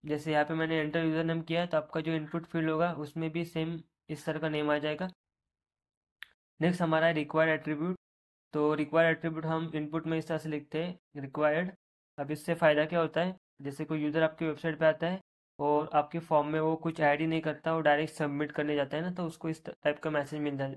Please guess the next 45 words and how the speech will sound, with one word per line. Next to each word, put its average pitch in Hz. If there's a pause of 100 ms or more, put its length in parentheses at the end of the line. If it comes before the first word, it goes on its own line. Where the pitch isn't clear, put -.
(100)
जाता 135
है। 127 (320)
तो 175
जो 175
यूज़र 170
होगा, 180
वो 180
जब 156
तक 180 (260)
all 156 (100)
field 165 (120)
को 165
fill 160
up 165
नहीं 156
करता 151
है, 147
उसमें 151
डेटा 139
नहीं 160
ऐड 147
करता 147
है, 156
तब 151
तक 156
जो 156
फॉर्म 151
होगा, 156 (680)
वो 151
सबमिट 151
नहीं 165
होगा, 160
उसको 165
इस 160
टाइप 151
का 160
मैसेज 151
आता 147
ही 143
रहेगा। 127 (1400)
नेक्स्ट 175
हमारा 165
है 175
स्टेप 165
एट्रीब्यूट। 156